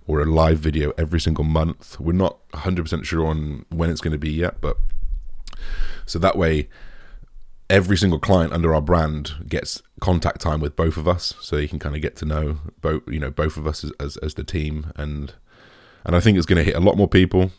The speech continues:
and, and also it's gonna help with that, with that finance aspect. So I think it'd be good. Um, yeah. How bodybuilding is probably the only sport where you feel the worst competing.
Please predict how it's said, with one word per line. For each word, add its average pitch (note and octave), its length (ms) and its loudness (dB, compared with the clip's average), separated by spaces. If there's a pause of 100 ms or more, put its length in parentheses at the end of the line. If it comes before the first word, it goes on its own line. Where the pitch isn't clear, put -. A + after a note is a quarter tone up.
(160)
and, D2+ 160 -4
and D#2 160 -4
also D#2 200 -2
it's C#2+ 100 -2
gonna D#2 160 -2
help C#2+ 180 -4
with C#2 80 -8
that, - 160 -8
with C2+ 100 -10
that - 160 -8
finance C2+ 400 -6
aspect. - 380 -12
So - 180 -8 (160)
I D#2 60 -10
think D#2 160 -8
it'd - 80 -12
be - 100 -12
good. - 220 -8 (1120)
Um, D2+ 500 -2 (500)
yeah. - 140 -14 (2000)
How G2 160 2
bodybuilding F2 580 8
is D#2 80 2
probably E2 320 2
the D#2+ 140 2
only E2+ 100 6
sport - 320 0
where D#2 80 0
you D2+ 80 0
feel D#2+ 180 0
the D2+ 80 0
worst D#2+ 360 2
competing. D#2+ 560 0